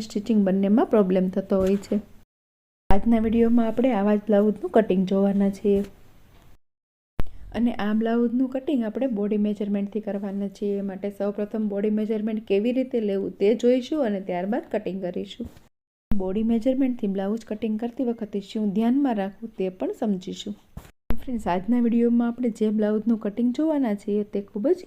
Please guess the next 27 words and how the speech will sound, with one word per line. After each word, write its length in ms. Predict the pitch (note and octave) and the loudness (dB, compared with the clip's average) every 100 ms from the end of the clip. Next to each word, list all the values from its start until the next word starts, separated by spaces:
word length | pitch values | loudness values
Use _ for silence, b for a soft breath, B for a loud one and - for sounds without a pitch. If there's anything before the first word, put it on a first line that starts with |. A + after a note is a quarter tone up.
| A3 | 0
ઇઝી 240 | F#3 F#3+ F#3 | 0 -2 -4
છે 160 | F#3 G3+ - - - - _ _ _ - | -8 -8 -12 -20 -20 -20 _ _ _ 0
અને 100 | - - | 0 2
આ 80 | F#3+ | -4
ટાઈપનું 420 | G3 A3 A3 A#3 A3+ | -2 -2 0 2 2
બ્લાઉઝ 300 | C4 C4+ A3+ | 2 0 -2
તમે 220 | - G#3+ G3+ | -2 -2 0
બીજી 200 | G3+ G3 G#3 | -2 -2 -4
કઈ 140 | A3+ A#3+ | -2 0
જગ્યાએ 460 | A3 F#3+ G3 G3+ G3+ G3 | 0 0 0 0 0 -2
કટિંગ 260 | F#3 A#3+ D4+ | -2 -2 -2
કરી 240 | G#3+ G#3+ | -2 -2
શકો 260 | - F#3+ G3 G3+ | -4 -8 -6 -4
છો 80 | C#4+ E4+ | -4 -2
તે 80 | G#3+ F#3 | -2 -2
પણ 140 | F#3 F#3 | -4 -6
સમજીશું. 500 | G3 G3+ F#3+ G3+ A3 G#3+ - - _ _ _ - - - G3+ | -4 -4 -4 -8 -10 -10 -14 -20 _ _ _ 0 0 0 -6
માટે 240 | G3 C#4+ - | -2 -2 -2
ફૂલ 240 | A3 G3+ G3 | 0 0 0
વીડિયો 340 | F#3+ G3 F#3+ | 0 0 0
વોચ 220 | F#3+ F#3+ - | -2 -4 -4
કરજો, 240 | F#3 F#3 F#3+ | -6 -4 -6
જેથી 220 | G3 F#3+ A3 | -6 -6 -6
તમે 240 | F#3 G3 G#3+ | -4 -4 -4
પણ 160 | A3 A3 G3 | -4 -6 -4
તમારા 340 | F#3+ F#3+ G3 F#3 | -6 -4 -4 -2
હેવી 240 | F3 F#3+ | -2 -2